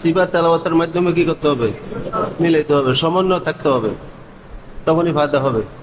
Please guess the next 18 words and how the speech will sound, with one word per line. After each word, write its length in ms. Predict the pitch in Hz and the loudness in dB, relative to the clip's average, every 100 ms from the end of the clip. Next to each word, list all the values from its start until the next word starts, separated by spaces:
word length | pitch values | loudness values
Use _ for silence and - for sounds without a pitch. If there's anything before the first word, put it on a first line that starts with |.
| - | -4
কথা 180 | 143 180 | -2 2
বুঝে 200 | 185 208 | 2 4
আসছে? 280 | 208 - 180 120 - - - 160 151 - 135 - - | 2 0 0 0 -6 -14 -8 -4 -4 -4 -8 -10 -6
হ্যাঁ, 180 | 147 135 | -2 0
ইনশাল্লাহ 340 | 127 156 156 | 0 0 0
বাইরে 240 | 147 160 160 | 0 0 0
ঘোরাফেরা 420 | 151 170 175 175 | 0 0 0 0
করবা 260 | 170 165 170 | 0 0 0
না, 100 | 170 | 0
যে 120 | 151 160 | 2 2
উদ্দেশ্যে 420 | 151 165 165 143 | 2 -2 -2 0
আসছো 360 | 156 147 - 185 214 202 - - - - - - | 0 0 2 2 2 -2 -10 -10 -12 -14 -16 -2
উদ্দেশ্যটা 640 | 151 135 165 - 180 170 170 | -2 0 -2 0 0 0 2
যেন 140 | 170 165 | 2 0
হাসিল 420 | 151 160 156 180 165 | 0 0 0 -2 0
হয়, 260 | 175 175 175 | 2 0 2
কাজ 240 | 151 151 143 | 0 0 0
হয়, 280 | 165 185 | 2 2